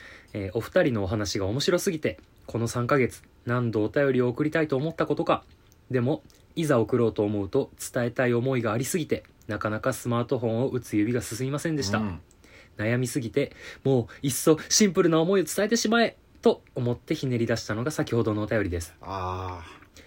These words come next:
Speaker 1: 送信ボタンを押してから猛烈に恥ずかしくなったので、
Speaker 2: なったのぜ。
Speaker 1: <laughs>
Speaker 2: なったのぜ。
Speaker 1: 送信ボタンを押してから猛烈に恥ずかしくなったので、えー、懺悔コーナーに送らせていただきます。
Speaker 2: なるほど。
Speaker 1: 一年前の一周年の時点で、なんやかんやお便りがたくさん来ているようですので、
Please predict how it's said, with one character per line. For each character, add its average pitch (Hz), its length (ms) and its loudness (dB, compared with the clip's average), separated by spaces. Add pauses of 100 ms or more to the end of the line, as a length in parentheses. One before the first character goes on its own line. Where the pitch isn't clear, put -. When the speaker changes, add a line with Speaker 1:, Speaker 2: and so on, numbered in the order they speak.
Speaker 1:
送 143 220 0
信 147 200 0
ボ 151 120 4
タ 131 100 0
ン 107 80 0
を 107 40 -2
押 104 80 -4
し - 40 -8
て - 80 -2
か 113 120 -2
ら 131 180 0
猛 110 200 2
烈 147 220 4
に 147 80 0
恥 147 120 0
ず 131 60 -6
か 156 100 0
し - 80 -4
く - 80 -2
な 117 100 0
っ 117 60 -10
た 107 100 -2
の 101 100 -4
で、 120 200 -2 (320)
Speaker 2:
な 104 120 -10
っ - 60 -14
た 107 120 -6
の 98 100 -6
ぜ。 120 200 2 (600)
Speaker 1:
<laughs> - 680 0
Speaker 2:
な 220 120 0
っ 403 100 -2
た 240 140 4
の 170 120 4
ぜ。 113 260 -2 (1080)
Speaker 1:
送 135 160 6
信 135 220 2
ボ 143 100 4
タ 131 120 0
ン 98 80 2
を - 20 0
押 92 100 -2
し - 20 -4
て 107 100 -4
か 104 100 -2
ら 113 80 0
猛 120 180 2
烈 143 180 0
に 131 60 0
恥 127 140 -2
ず 123 60 -6
か 131 100 0
し - 60 -6
く 104 100 -2
な 101 80 -2
っ 95 40 -8
た 101 120 -6
の 92 100 -4
で、 131 200 0 (200)
え 98 200 -2
ー、 - 20 -4
懺 120 220 2
悔 123 120 4
コ 120 200 2
ー - 20 -2
ナ 98 100 -2
ー 104 40 -2
に 127 120 -4
送 87 200 -4
ら 87 100 0
せ - 80 -10
て 90 60 -4
い 85 40 -4
た 90 80 -4
だ 85 80 -2
き 92 140 -8
ま 113 100 -4
す。 - 180 -14
Speaker 2:
な 87 120 -8
る 80 60 -10
ほ 78 60 -10
ど。 - 140 -14 (300)
Speaker 1:
一 120 180 -6
年 156 160 2
前 160 200 4
の 160 120 -2
一 - 80 -2
周 135 300 0
年 107 160 0
の 92 80 -2
時 92 120 -4
点 92 200 -4
で、 120 240 -2
な 110 140 -2
ん 123 100 0
や 127 100 0
か 143 140 0
ん 113 100 0
や 98 160 -2
お 117 60 -6
便 107 240 2
り 104 100 2
が 147 140 2
た 107 100 -8
く - 80 -12
さ 131 140 -2
ん 127 80 0
来 - 80 -10
て 127 100 2
い 110 80 4
る 98 60 2
よ 127 140 6
う - 20 0
で 107 80 4
す 95 120 -4
の 90 80 -2
で、 82 140 -4